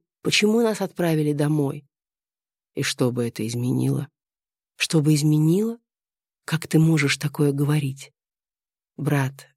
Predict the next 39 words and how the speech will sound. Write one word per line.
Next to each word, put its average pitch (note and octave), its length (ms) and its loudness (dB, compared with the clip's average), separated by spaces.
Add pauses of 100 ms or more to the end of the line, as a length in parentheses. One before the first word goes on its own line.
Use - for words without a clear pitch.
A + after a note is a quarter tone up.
не D3 160 2
впервые C3+ 580 -2
ее A#2 240 -6
изумил. A#2 480 -2 (480)
Будто G#3+ 280 4
смотришь G#3 460 0
на D#3+ 60 2
него D3+ 240 4
в - 80 -2
телескоп D#3+ 600 0
с D3 80 -6
другого C#3 400 -2
конца, C3 600 -4
а D3+ 160 2
он F3+ 200 4
со E3 120 -4
своей D3 320 2
стороны D3+ 400 2
вдруг D3+ 280 -2
видит D#3+ 380 -4
ее D3 240 2
в C#3 160 -2
очень E3+ 300 0
четком D#3 460 -4
фокусе. C3+ 600 -4 (640)
"Я F3+ 260 0
же F3 120 0
вчера D#3 480 2
еще E3 300 -2
с - 120 -4
ним E3 220 2
была", — D#3+ 420 0
думает C3+ 440 0
Астрид. C#3+ 420 -4
"Он D3+ 140 0
был E3+ 160 2
живой D#3 600 2
и D#3+ 60 2
дышал, E3 600 -2